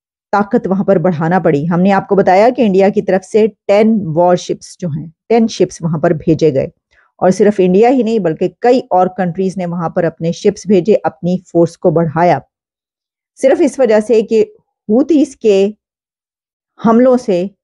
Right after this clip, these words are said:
उन शिप्स को, उन कंटेनर्स को बचाया जा सके। लेकिन ये जो स्ट्राइक्स हुई हैं, इसके मुतालिक अमेरिका में क्या कहा जा रहा है, कांग्रेस क्या कह रही है, उसके जवाब में क्या कहा जा रहा है, लेकिन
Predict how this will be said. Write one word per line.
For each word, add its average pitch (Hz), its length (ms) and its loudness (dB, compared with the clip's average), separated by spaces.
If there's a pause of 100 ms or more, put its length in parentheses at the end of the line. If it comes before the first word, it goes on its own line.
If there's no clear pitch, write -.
(120)
उन 180 100 -4
शिप्स - 420 -6
को, 175 200 -4
उन 185 200 -4
कंटेनर्स 180 600 0
को 165 200 0
बचाया 160 580 0
जा 147 160 -2
सके। - 300 -10 (920)
लेकिन 196 640 0 (320)
ये 233 260 0
जो 302 140 0
स्ट्राइक्स 202 540 -2
हुई 196 160 -2
हैं, 147 320 -4 (1200)
इसके 262 240 0
मुतालिक 233 580 2 (720)
अमेरिका 214 380 0
में 285 120 0
क्या 269 160 2
कहा 254 240 0
जा 220 180 4
रहा 220 80 2
है, 269 60 -4 (320)
कांग्रेस 190 420 2
क्या 269 140 0
कह 247 220 2
रही 226 160 0
है, 247 180 -4 (100)
उसके 233 280 0
जवाब 170 360 2
में 240 160 2
क्या 240 180 2
कहा 226 240 -2
जा 180 180 2
रहा 165 120 -4
है, - 100 -14 (640)
लेकिन 240 340 2